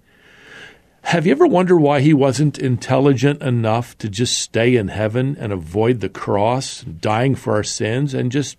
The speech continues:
point to one of those other ways to heaven?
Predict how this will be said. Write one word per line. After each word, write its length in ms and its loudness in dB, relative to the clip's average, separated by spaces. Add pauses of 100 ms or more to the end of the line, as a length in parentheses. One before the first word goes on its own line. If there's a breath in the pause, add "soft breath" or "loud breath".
point 460 -2
to 120 -8
one 240 0
of 120 -4
those 560 -4 (180)
other 340 2
ways 760 -2 (300 soft breath)
to 120 2
heaven? 420 -4